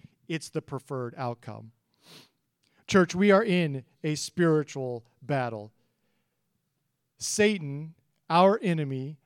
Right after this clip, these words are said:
the commander of the armies of hell, is coming after your marriage and my marriage. And he's going to leverage every weapon at his disposal to inflict pain and hurt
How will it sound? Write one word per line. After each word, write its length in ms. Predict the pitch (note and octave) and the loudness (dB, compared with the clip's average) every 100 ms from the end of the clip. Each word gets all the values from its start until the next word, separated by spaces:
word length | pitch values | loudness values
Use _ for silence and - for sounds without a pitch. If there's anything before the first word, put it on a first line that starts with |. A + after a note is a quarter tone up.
| - | -6
the 100 | E3+ | -6
commander 920 | - F3+ F3 G3 G#3 G3+ D#3+ D3+ C#3+ - | 0 0 2 2 2 0 0 0 -2 -6
of 160 | D#3 C#3+ | -4 -2
the 120 | - - | -4 -2
armies 440 | D#3+ G3 G#3 G3 | 2 4 4 2
of 120 | G3+ | 0
hell, 360 | C3 C#3+ C3 C3 _ | -2 -6 -6 -8 _
is 180 | D#3 D3 | -8 -8
coming 480 | - - A3+ A3+ G#3+ | -6 -2 0 0 0
after 320 | E3+ D#3+ D3 | -2 -2 -6
your 340 | C#3 D3 F3+ F3+ | -4 2 2 2
marriage 540 | D3+ C3 A#2+ B2 - _ _ _ | 0 -4 -6 -8 -12 _ _ _
and 180 | C3+ B2+ | -10 -4
my 220 | D3 D3+ | 0 2
marriage. 500 | C3+ A#2 G#2 G#2+ - _ _ | 0 -4 -8 -14 -20 _ _
And 160 | C#3 C#3 | -10 -4
he's 280 | F3 A3 | -2 -2
going 260 | F#3 G#3+ G#3+ | 0 0 0
to 140 | G3+ | -2
leverage 560 | G3 F3+ F3 E3 D#3+ - _ | -2 0 0 -2 -6 -8 _
every 500 | G#3+ A3 A3 A3+ A3+ | 0 0 -2 -4 -4
weapon 600 | F#3 F3 F3+ E3+ D3 D3+ | -2 0 0 0 -2 -2
at 220 | - E3+ D#3+ | -4 -2 0
his 180 | F3 | -2
disposal 800 | D#3+ F3 - D3+ C#3 A2+ A2 G#2+ _ _ _ _ _ _ _ _ _ _ _ | -2 -6 -4 -2 -2 -4 -8 -12 _ _ _ _ _ _ _ _ _ _ _
to 140 | - F#3 | -2 0
inflict 500 | D#3 - E3 - _ | 0 -2 -4 -4 _
pain 560 | - F#3+ G3 G3 G3+ - _ _ _ - | 0 0 0 -4 -10 -16 _ _ _ -16
and 160 | B2+ | -14
hurt 380 | A#2 F#3+ F#3 G3 | -4 2 2 0